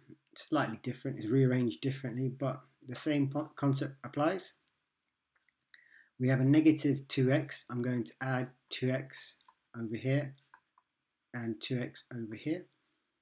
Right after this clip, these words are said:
We have nine x plus two x gives us eleven x plus two equals to twenty-four. I'm then going to minus the two from both sides.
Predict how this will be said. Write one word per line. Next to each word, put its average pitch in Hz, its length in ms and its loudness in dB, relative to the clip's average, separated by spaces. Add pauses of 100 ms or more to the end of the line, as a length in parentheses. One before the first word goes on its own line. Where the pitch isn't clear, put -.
(140)
We 123 100 -2
have 131 220 2
nine 156 380 4
x 156 300 -2
plus 139 200 -4
two 143 220 -2
x 135 180 -4
gives 127 220 -4
us - 180 -10
eleven 131 400 0
x - 380 -6 (680)
plus 143 280 -4
two 139 420 0 (640)
equals 139 440 -2
to 135 240 0
twenty-four. 131 1120 -2 (760)
I'm 127 180 -4
then 147 180 0
going 147 220 0
to 139 100 -4
minus 135 480 4
the 120 60 -16
two 143 480 0 (600)
from 123 140 -2
both 120 180 -4
sides. 135 380 -4